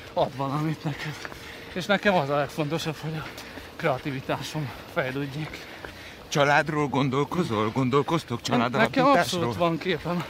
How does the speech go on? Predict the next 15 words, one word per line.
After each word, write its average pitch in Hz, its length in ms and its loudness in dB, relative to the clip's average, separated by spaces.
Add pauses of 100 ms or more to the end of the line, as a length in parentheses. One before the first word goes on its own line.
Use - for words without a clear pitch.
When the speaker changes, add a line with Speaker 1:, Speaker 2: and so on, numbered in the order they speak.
(240)
Speaker 2:
Na? 185 220 6 (500)
Speaker 1:
Én 196 280 2
negyvenkét 220 640 4
éves 175 260 2
koromban 170 460 2 (580)
akkor 165 420 2
már 160 180 6
lesz 160 220 0
két 151 220 -4
gyerekem. 131 460 -4 (640)
Speaker 2:
Negyvenkettő? 147 800 4
Speaker 1:
Igen. 160 300 0 (380)
Speaker 2:
Hm. 285 200 12
Speaker 1:
Ikrek 156 340 2
lesznek. 139 420 -4